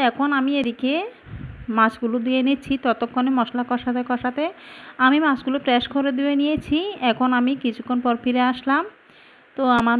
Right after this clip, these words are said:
মশলা কষানো শেষ, মশলার থেকে তেল উপরে উঠে আসছে। আমি আর একটু নাড়িয়ে চাড়িয়ে দিচ্ছি।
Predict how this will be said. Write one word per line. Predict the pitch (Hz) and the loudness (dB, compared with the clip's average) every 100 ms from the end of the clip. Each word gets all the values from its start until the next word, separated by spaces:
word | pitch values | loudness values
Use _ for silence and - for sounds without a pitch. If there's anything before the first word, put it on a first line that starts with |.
| 240 | 2
মশলা | 233 233 233 | 0 -2 -2
কষানো | 226 240 240 247 - | -2 0 0 0 0
শেষ, | 277 320 320 - - - _ - - - - _ - - - - | 0 0 -2 -12 -14 -20 _ -20 -20 -20 -20 _ -20 -20 -18 -2
মশলার | 226 220 247 233 | 0 2 0 0
থেকে | 254 247 | 0 0
তেল | 262 247 214 | 0 2 2
উপরে | 208 208 208 | 0 0 0
উঠে | 208 | 0
আসছে। | 233 226 - 302 349 392 330 - _ - | -2 -2 -2 -2 -2 -6 -16 -20 _ -8
আমি | 214 220 226 233 240 | -4 0 4 4 2
আর | 214 214 | 0 0
একটু | 208 - | -2 -4
নাড়িয়ে | 269 254 240 233 | 0 2 2 2
চাড়িয়ে | 240 226 226 | 2 2 2
দিচ্ছি। | 220 226 - 311 | 0 -2 0 0